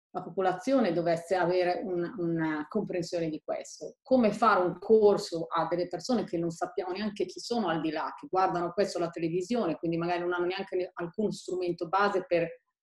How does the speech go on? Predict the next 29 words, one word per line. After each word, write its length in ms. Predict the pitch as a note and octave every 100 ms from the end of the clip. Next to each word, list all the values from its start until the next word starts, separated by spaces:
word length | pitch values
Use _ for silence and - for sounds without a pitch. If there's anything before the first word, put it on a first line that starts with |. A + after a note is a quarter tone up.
| _ -
nemmeno 360 | G3 A3 A3+
leggere 360 | E3+ F#3+ F3+ E3
una 180 | D#3+ D#3+
pianta, 640 | A3+ A3 F3 - D3 D3
un 560 | E3 D#3+ C#3+ - D#3 D#3+
disegno 280 | E3+ F3+ E3+
di 60 |
architettura. 680 | E3 - F3 F3 - D#3 F#4 - _ _ _ _ _ -
La 100 | G3
posizione 460 | B3 B3+ C#4 A3+
che 100 | F3
loro 200 | G3+ G#3
hanno 280 | F#3 F#3 G#3+
preso 440 | F#3+ F#3+ F#3+ G3+ F#3
era 460 | E3+ D#3+ D#3+ -
che 380 | - F3+ E3 - _ _ _ - F#3
non, 540 | G3 G3+ G3+ C4+ -
per 180 | - G#3
costruire 380 | - G3+ A3+ G#3
questo 320 | F#3+ A3+ A3+
corso 380 | G#3+ G#3+ G#3 G3+
non 180 | F#3+ G#3
è 60 |
importante, 1000 | G#3+ G#3+ G3 G3 F#3+ F3+ E3+ E3 D#3+ C#3+ -
eh, 560 | F3 D#3 D#3 D3+ D3+ - _ _
how 160 | G#3+ G3+
you 180 | A3
teach, 560 | G#3+ G#3 G3+ G3+ - - _ _
but 220 | - F3+